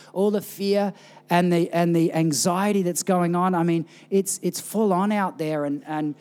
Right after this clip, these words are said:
I know we have a lot of psychologists, uh, in training here, so I gotta be careful sometimes what I say, 'cause I'm gonna get some things wrong psychologically. But, um, anyway, we all do.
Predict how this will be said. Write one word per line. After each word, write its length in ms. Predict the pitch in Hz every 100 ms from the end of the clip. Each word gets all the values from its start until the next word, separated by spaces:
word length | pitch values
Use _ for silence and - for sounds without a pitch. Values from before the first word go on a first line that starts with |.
| -
I 80 | 156
know 140 | 170 190
we 80 |
have 140 | 180 165
a 40 |
lot 160 | 165 165
of 60 |
psychologists, 840 | 160 160 156 160 175 156 143 - -
uh, 200 | 143 143
in 160 | 147 143
training 480 | - 160 170 147
here, 260 | 120 139 135
so 160 | 123 143
I 60 |
gotta 160 | 143 175
be 100 | 160
careful 320 | 170 170 156
sometimes 460 | 139 151 143 139 135
what 140 | 143
I 100 | 131
say, 300 | 127 156 143 - -
'cause 100 | -
I'm 140 | 135 139
gonna 180 | 165 147
get 180 | 156
some 160 | - 143
things 280 | 139 143 135
wrong 240 | 151 143
psychologically. 840 | 123 143 131 127 170 160 147 127
But, 320 | 117 170 151 - - - -
um, 440 | 160 147 147 151 -
anyway, 260 | 165 175 156
we 180 | 151 170
all 180 | 180
do. 280 | 160 139 147